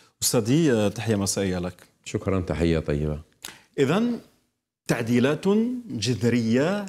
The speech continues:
Speaker 1: عميقة على، آه، قانون الإجراءات الجزائية، هذا القانون الذي تم تعديله، آه، خلال سنة ألفين وخمسة عشر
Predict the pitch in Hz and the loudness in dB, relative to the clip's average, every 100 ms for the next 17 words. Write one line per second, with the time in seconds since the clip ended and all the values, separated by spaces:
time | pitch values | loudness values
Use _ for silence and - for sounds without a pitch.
0 | - - 92 107 113 135 135 131 165 160 | -12 -14 -4 2 4 2 0 -2 0 0
1 | 104 113 120 143 151 - _ _ - 104 | -2 0 0 0 -4 -12 _ _ -2 2
2 | 107 101 101 98 127 123 175 156 110 117 | 2 2 0 0 -2 -2 0 0 0 0
3 | 107 113 113 117 113 113 101 98 95 104 | -2 -2 0 -2 -2 -2 -2 -2 -2 -2
4 | 101 - 101 147 151 127 110 123 131 131 | -2 -2 0 0 0 -2 -4 -2 0 0
5 | 92 - _ - - 117 110 120 117 110 | -2 -12 _ -20 -4 -2 0 2 2 2
6 | 104 139 135 123 113 110 107 156 170 113 | 2 2 2 2 0 -2 0 0 0 0
7 | 123 175 175 147 107 101 101 98 98 95 | 0 0 0 0 2 2 0 0 -2 -2
8 | 95 95 92 92 90 90 82 95 82 - | -4 -4 -4 -4 -6 -8 -8 -10 -10 -4
9 | 123 120 113 110 107 92 101 - 117 110 | 0 0 0 0 -2 -2 -4 -4 -2 -4
10 | 101 160 131 104 104 - 98 92 95 131 | -2 -2 -2 -2 -6 -6 -6 -6 -4 -6